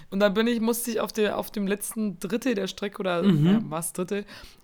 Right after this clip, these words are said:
Speaker 1: musste ich dann zwei Stationen Bahn fahren, weil ich nicht, <laughs> ich hab's nicht mehr ausgehalten.
Speaker 2: Du hast dann in die Bahn gepinkelt oder was?
Speaker 1: Ja, genau, das war, <laughs> genau das war die Lösung.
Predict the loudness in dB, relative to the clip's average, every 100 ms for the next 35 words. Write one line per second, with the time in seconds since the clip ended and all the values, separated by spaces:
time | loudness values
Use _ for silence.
0 | -2 2 2 0 0 0 0 -2 -2 -2
1 | -2 0 2 0 -2 -4 -4 -4 -2 0
2 | 0 -2 -2 -2 -2 -4 -4 -4 -8 -2
3 | -2 -2 -2 -2 -2 -6 -4 -2 -2 -2
4 | -6 -8 0 2 4 2 2 6 8 8
5 | 4 2 0 2 0 0 -4 -2 -4 -6
6 | -16 -14 -14 4 6 6 6 6 6 4
7 | 4 4 6 6 8 6 6 6 6 4
8 | 4 0 0 -8 0 0 2 -4 -2 2
9 | 6 6 6 2 2 4 6 6 8 8